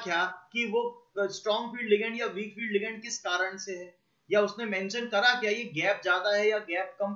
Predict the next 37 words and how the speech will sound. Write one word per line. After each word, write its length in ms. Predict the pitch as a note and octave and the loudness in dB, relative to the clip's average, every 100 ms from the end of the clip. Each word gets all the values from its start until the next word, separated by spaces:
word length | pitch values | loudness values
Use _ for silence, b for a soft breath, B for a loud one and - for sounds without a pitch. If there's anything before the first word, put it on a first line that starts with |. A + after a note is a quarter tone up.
| G#3+ | -6
किस 120 | G3+ | -10
कारण 360 | F3+ E3 E3+ - | -4 -4 -4 -10
से 140 | E3 | -14
है? 120 | D#3+ - _ - | -16 -16 _ -6
उसने 240 | F#3+ B3 | -6 -6
तो 100 | A#3 | -6
कहा 140 | A#3 A3+ | -2 0
जब 220 | - C#4 | 2 0
भी 140 | D4+ | 0
गैप 240 | B3+ C4 A#3 | 4 4 4
ज्यादा 260 | A#3 A3+ A#3+ | 4 6 4
होगा 200 | F#3+ A#3 | 2 0
तो 120 | A#3+ | -2
स्ट्रॉन्ग 280 | - A3 A3+ | -2 -2 -2
फील्ड 180 | A3 G#3+ | -6 -4
लिगेंड 220 | G#3+ G#3+ | -4 0
बोल 160 | G3+ G#3 | 0 0
दो, 80 | F#3 | 0
जब 140 | F#3+ | -4
भी 120 | G3+ | -2
गैप 220 | G3+ G3+ G3+ | 2 2 4
कम 160 | F#3+ | 0
होगा 140 | F3 F#3+ | 2 0
तो 160 | - | 0
वीक 120 | F3+ - | -6 -6
फील्ड 160 | F#3+ | -6
लिगेंड 220 | F3+ F#3+ | -4 -4
बोल 140 | F3 F3 | -6 -6
दो, 140 | - | -4
that's 360 | E3 F3 F3 - | -2 -2 -4 -10
it। 140 | - _ _ _ _ _ _ - | -12 _ _ _ _ _ _ -4
आया 200 | D#3+ F3 | 0 0
समझ 260 | F3 E3 D#3 | -4 -8 -6
में 100 | E3+ | -6
या 80 | D#3 | -6
नहीं 220 | C#3+ C3+ | -6 -8
आया? 220 | A#2 G#2 | -10 -14